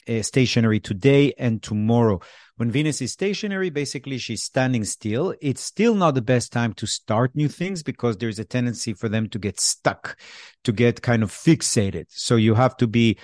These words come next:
a little bit careful if you're starting anything today or tomorrow, especially with partnership agreements, anything to do with finance, anything to do with art, design, colors. So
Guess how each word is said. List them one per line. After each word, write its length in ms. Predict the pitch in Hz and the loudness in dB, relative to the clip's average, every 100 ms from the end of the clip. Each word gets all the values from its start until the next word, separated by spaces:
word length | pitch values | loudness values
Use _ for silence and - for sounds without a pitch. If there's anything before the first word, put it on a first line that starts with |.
| - _ - 135 | -20 _ -4 2
a 60 | |
little 180 | 131 123 | 4 4
bit 160 | 117 - | 2 0
careful 480 | 143 139 - 117 107 - | 2 2 2 -2 -2 -6
if 200 | 135 127 | -4 -2
you're 140 | 120 | -2
starting 680 | - - 120 131 143 120 107 | -4 -4 -2 0 -2 -4 -6
anything 340 | 107 104 - 107 | -6 -8 -8 -8
today 320 | 101 117 113 | 0 2 2
or 60 | |
tomorrow, 380 | 107 110 107 123 | 0 -2 -2 -2
especially 400 | 127 - 117 117 | -4 -6 -8 -6
with 200 | 107 107 | -6 -6
partnership 560 | - 127 131 120 123 113 | -4 -4 -2 -4 -4 -6
agreements, 480 | 107 117 113 104 120 | -4 -2 -2 -4 -6
anything 300 | 117 - 107 | -8 -10 -10
to 60 | |
do 140 | 101 113 | -4 -2
with 140 | 107 | -2
finance, 560 | - 135 131 120 107 120 | 0 2 2 2 -2 -4
anything 300 | 120 113 104 | -6 -6 -8
to 80 | |
do 120 | 101 113 | -4 -2
with 220 | 110 92 | -2 -4
art, 340 | 131 135 123 110 | 2 4 4 2
design, 500 | 110 98 127 123 113 - - _ - | -6 0 2 4 2 -4 -20 _ -2
colors. 640 | 143 135 139 139 127 104 _ - _ - | 0 0 2 4 4 0 _ -20 _ -8
So 280 | - 123 | 0 0